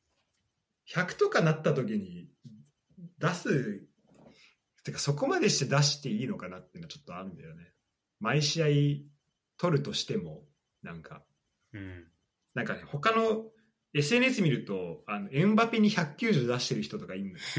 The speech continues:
Speaker 1: よ。
Speaker 2: <laughs>
Speaker 1: でもまあ、そうね。まあ、それで一人、必ず点取ってくれるっていう人が取れたら、まあ、それはありだよね。えー、そして、エランガ・ヒメレスですね。
Speaker 2: はい。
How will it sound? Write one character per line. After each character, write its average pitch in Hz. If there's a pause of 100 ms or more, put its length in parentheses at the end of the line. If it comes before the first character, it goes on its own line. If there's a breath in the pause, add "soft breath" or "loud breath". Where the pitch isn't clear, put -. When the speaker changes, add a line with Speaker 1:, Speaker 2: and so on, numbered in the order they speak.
(180)
Speaker 1:
よ。 113
Speaker 2:
<laughs> - (2000 soft breath)
Speaker 1:
で 131
も 127
ま 165
あ、 90 (540)
そ 123
う -
ね。 113 (120)
ま 123
あ、 -
そ -
れ 175
で 208
一 -
人、 151 (500)
必 127 (260)
ず 170
点 170
取 185
っ -
て -
く -
れ 107
る 104
っ 104
て -
い 95
う -
人 -
が 87
取 95
れ 90
た 82
ら、 80
ま 85
あ、 82
そ -
れ 117
は 113 (520 soft breath)
あ 92
り 98
だ 71
よ 73
ね。 73 (1200)
え 113
ー、 -
そ 123
し -
て、 160
エ 123
ラ 185
ン 156
ガ・ 131
ヒ 139
メ 110
レ 92
ス -
で -
す -
ね。 107
Speaker 2:
は 98
い。 -